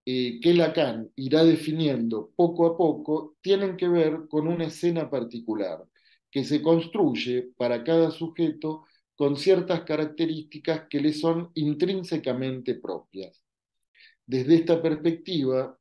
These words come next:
podríamos decir que el afecto tiene un punto de engaño, pero es un engaño operado por el desplazamiento. Eso implica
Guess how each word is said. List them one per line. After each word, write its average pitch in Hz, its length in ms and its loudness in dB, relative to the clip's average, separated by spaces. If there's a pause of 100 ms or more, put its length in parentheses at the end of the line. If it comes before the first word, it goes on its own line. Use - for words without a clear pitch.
podríamos 131 560 -2
decir 139 640 -4
que 139 140 0
el 139 100 0
afecto 143 800 -2 (460)
tiene 190 240 4
un 170 160 0
punto 170 360 0
de 156 60 2
engaño, 117 680 -2 (120)
pero 147 200 4
es 170 160 0
un 170 80 -2
engaño 139 760 -2
operado 165 720 4
por 139 120 0
el 117 140 0
desplazamiento. 110 1200 -8 (500)
Eso 156 240 2
implica 156 840 0